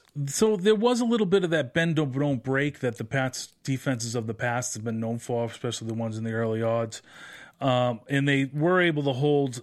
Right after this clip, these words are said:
uh, the Seahawks to a couple field goals in their first two drives to hold a seven six lead. But, you know, it was really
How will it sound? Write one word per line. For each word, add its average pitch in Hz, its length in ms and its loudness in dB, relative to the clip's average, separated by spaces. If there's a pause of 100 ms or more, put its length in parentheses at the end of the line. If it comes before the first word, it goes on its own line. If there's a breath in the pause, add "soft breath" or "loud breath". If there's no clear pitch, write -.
uh, 123 200 0
the - 180 -8
Seahawks 131 520 0
to 135 80 -2
a 117 40 -4
couple 120 240 -2
field 160 320 -2
goals 113 180 -2
in 113 80 -6
their 113 80 -2
first 120 360 -4
two 120 120 -4
drives 113 540 0
to - 100 -4
hold 131 280 -2
a 113 40 -6
seven 113 320 -2
six - 300 -6
lead. 117 380 -2
But, 104 200 -8 (720 loud breath)
you 143 140 2
know, 156 220 4
it 151 80 2
was 147 320 2
really 220 480 2